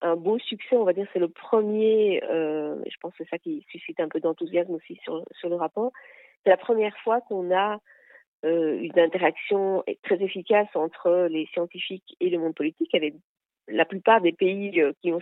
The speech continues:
signé ce, cet accord de Montréal et les amendements successifs, et qui fait que ça, ça marche en fait. On a,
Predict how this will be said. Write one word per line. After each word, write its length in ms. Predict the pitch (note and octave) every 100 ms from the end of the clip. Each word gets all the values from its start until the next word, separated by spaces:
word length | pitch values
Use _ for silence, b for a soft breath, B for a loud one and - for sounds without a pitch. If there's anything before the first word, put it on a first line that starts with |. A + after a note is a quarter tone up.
| -
signé 300 | F3+ F#3 F3+ F3+
ce, 380 | E3 D#3 D#3 - B B B B B -
cet 160 | D#3+ E3
accord 240 | E3+ F3+
de 80 | E3+
Montréal 420 | D#3+ E3+ E3 F3
et 80 | E3
les 160 | D#3 D#3
amendements 440 | D#3 D#3 D#3 D#3
successifs, 540 | - - D3 - A#3+ -
et 80 | F3+
qui 160 | - F3+
fait 200 | A3+ C#4+
que 160 | - -
ça, 160 | E3 -
ça 80 | A3
marche 260 | E4+ -
en 80 | G#3+
fait. 220 | G3+ G3 -
On 160 | F#3
a, 220 | F3 E3+